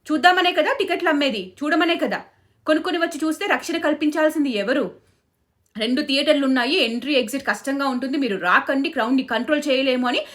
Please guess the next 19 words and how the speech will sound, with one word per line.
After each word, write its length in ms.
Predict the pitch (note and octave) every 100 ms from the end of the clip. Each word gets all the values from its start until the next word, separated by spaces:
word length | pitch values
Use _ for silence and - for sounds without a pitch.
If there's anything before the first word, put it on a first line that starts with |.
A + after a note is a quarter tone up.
| -
అంత 180 | C4 C#4
క్లియర్గా 380 | D4 C#4 D4 D#4
చెప్పినా 360 | D#4 - C4+ D#4
ఎవ్వడు 540 | A#3+ A3 G#3 D4 D4
రమ్మన్నాడు? 840 | A3+ A3 C4+ C#4 C4+ C4+ A4 - _ _ _ _ _ _ _ _ _ _ _ -
అక్కడ 260 | G#3+ C#4 B3+
ఆ 200 | A#3 A#3
రోజు 280 | A#3 D4 D#4+
ఎగబడిన 540 | B3+ A3+ B3+ C#4+ C#4
వాళ్ళది 360 | B3+ B3+ B3+ G#3
కాదా 300 | A3+ B3 C#4+
తప్పు? 420 | F#4+ F#4 G#3+ - - _ _ _ _ -
పక్కనోడు 420 | B3 E4 C#4+ B3+
ఏమైపోయినా 600 | G#3 A#3+ D4+ D4 C#4 C#4+
పర్లేదు, 400 | C#4+ B3+ C4 D4
మనం 380 | D#4 G#3+ A#3 C4+
మాత్రం 460 | B3+ B3+ F#4+ G4+ - - -
ఒకరిని 400 | G#3 A3+ D4 A#3+
చూసేయాలి. 760 | G#3 D#4 D#4+ E4 C#4 C4 B4